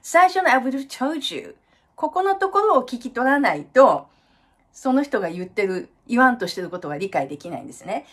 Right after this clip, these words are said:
なので、英語って長い文章でも重要なのは頭なんです。文頭なんです。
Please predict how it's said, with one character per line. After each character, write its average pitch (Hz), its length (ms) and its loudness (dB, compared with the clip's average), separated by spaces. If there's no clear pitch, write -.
な 247 100 -2
の 233 100 -2
で、 240 160 -8
英 359 180 -2
語 381 120 2
っ 381 60 -6
て - 480 -4
長 349 360 0
い - 40 4
文 320 220 -2
章 208 220 -4
で 175 100 -4
も 220 400 2
重 330 160 -4
要 403 180 2
な 415 100 -6
の 254 80 -2
は 185 320 0
頭 311 380 6
な 175 100 -4
ん 156 60 -10
で 143 80 -10
す。 - 140 -16
文 311 360 -4
頭 339 160 2
な 302 160 4
ん 196 60 -2
で 143 100 -8
す。 - 160 -18